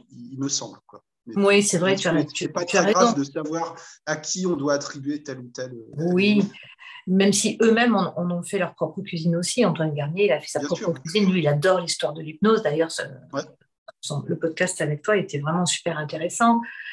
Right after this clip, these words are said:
Speaker 2: Il s'inspire aussi de Bernheim, euh, et des
Speaker 1: Mmh.
Speaker 2: choses comme ça. Et puis, il, il, il en fait, il en fait sien.
Speaker 1: Ouais.
Speaker 2: Et, et, et de ce qu'il a fait sien, moi, j'en fais mienne.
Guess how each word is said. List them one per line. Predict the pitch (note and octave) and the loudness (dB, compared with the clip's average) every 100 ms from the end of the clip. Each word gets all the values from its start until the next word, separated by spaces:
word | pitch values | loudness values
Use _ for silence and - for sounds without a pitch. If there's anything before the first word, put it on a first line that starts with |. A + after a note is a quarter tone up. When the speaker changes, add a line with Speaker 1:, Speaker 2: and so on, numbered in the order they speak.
| - - | -16 -8
Speaker 2:
Il | D3+ | -6
s'inspire | C3+ D3 - - F3 D#3 | -4 -2 -4 -2 -2 0
aussi | C#3+ - E3 | -2 -2 -2
de | C3 | 0
Bernheim, | C3+ D3+ E3 F#3 F#3+ F#3+ D#3+ | 0 2 2 2 2 2 0
euh, | D3 C#3 - D3+ - - C3+ | -2 -4 -4 -8 -10 -12 -12
et | C3+ | -12
des | B2+ | -8
Speaker 1:
Mmh. | C3+ | -8
Speaker 2:
choses | - - | -8 -10
comme | - - | -8 -2
ça. | A#3 | -2
Et | |
puis, | A3+ - - | -2 -8 -12
il, | E3 _ _ | -14 _ _
il, | - _ | -20 _
il | F3 D#3+ | -12 -10
en | D#3 | -10
fait, | - E3+ D#3+ D#3 | -8 -4 -2 -4
il | - E3 | -4 -4
en | D#3 | -4
fait | - D3 | -4 -4
sien. | - B3 B3 - - - - - - _ _ - | 2 0 0 -10 -20 -20 -20 -20 -20 _ _ -12
Speaker 1:
Ouais. | D3+ - - | -12 -10 -8
Speaker 2:
Et, | - _ _ - | -8 _ _ -6
et, | - - F#3 | -2 0 2
et | |
de | E3 | 2
ce | F#3 - | 0 -2
qu'il | D#3 D#3+ | -2 -2
a | D#3+ | -2
fait | D#3 | -4
sien, | D#3 - A3+ | -2 2 4
moi, | A#3+ D3+ | 4 4
j'en | G3 G3+ | 2 0
fais | G#3 G3 | 0 0
mienne. | F3+ F3+ F3+ D#3 D#3+ | 0 0 0 0 -2